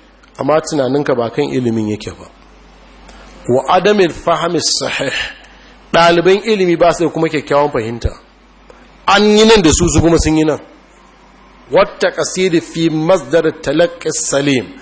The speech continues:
da kuma takaitawa game da bin asalin tsatsan abin da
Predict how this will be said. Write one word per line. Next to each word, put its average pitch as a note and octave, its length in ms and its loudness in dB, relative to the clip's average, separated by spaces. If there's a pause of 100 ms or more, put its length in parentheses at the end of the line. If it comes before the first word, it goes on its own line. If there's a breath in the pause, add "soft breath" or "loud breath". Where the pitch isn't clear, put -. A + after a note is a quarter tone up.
(380 loud breath)
da C3 200 -2
kuma E3+ 400 2 (420)
takaitawa D#3+ 960 0
game D3 260 -2
da C#3+ 80 0 (200)
bin F#3 180 0 (260)
asalin F3 680 -4
tsatsan E3+ 680 -4
abin D3 560 -2
da A#2 140 -2